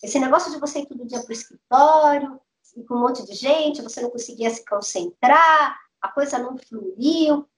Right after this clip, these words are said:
Aí eu só sei que um dia a gente teve um, uma discussão lá por causa de prazo, e no fim eu falei, "Tá bom, tá bom, Dimitri, então volta pra tua casa e vai trabalhar lá, porque quando você tava na tua casa tudo dava certo." Aí você pegou e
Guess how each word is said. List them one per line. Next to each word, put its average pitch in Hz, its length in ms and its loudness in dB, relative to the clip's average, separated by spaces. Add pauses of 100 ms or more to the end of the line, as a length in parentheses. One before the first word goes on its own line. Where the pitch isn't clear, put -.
Aí 254 120 4
eu 262 40 0
só 285 80 -2
sei 330 140 -8
que 247 80 -6
um - 20 -4
dia 254 100 -6
a 262 40 -6
gente 262 260 -12
teve 233 200 -2
um, 226 200 -8 (280)
uma 233 160 0
discussão 226 760 -2
lá 339 560 2
por 254 120 -18
causa 240 300 -14
de - 140 -20 (100)
prazo, 349 680 -2 (300)
e 254 80 -10
no 277 100 -8
fim 349 80 -8
eu 320 60 -6
falei, 285 200 -8
"Tá - 120 0
bom, 240 140 -4
tá 359 140 -4
bom, 247 160 -2
Dimitri, - 300 -14
então 330 300 0
volta 453 320 2
pra 330 140 -10
tua - 160 -8
casa 370 280 -6
e - 20 -10
vai 403 160 -6
trabalhar 262 440 -4
lá, 311 180 0
porque - 200 -16
quando 285 180 -8
você 285 160 -4
tava 415 200 -2
na 403 80 -6
tua 320 200 2
casa 370 280 -2
tudo 480 200 -4
dava 494 360 4
certo." - 340 2 (520)
Aí - 280 4
você - 180 -4
pegou 320 280 -2
e - 280 -12